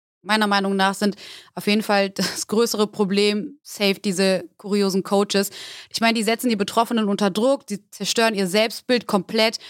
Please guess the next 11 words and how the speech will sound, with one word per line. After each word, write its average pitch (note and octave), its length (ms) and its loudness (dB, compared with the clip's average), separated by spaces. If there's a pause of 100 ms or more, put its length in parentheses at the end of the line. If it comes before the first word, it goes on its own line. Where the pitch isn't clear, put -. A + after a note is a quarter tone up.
(420)
Dann A3+ 120 2
noch A3+ 120 2
die G#3 100 0
Nacktfotos, C4 640 0
mit G#3+ 120 0
denen G#3+ 100 2
die G3+ 60 0
Betroffenen G#3 540 0
irgendwie G3 220 -2
erpresst C#4 420 -2
werden, A#3+ 400 0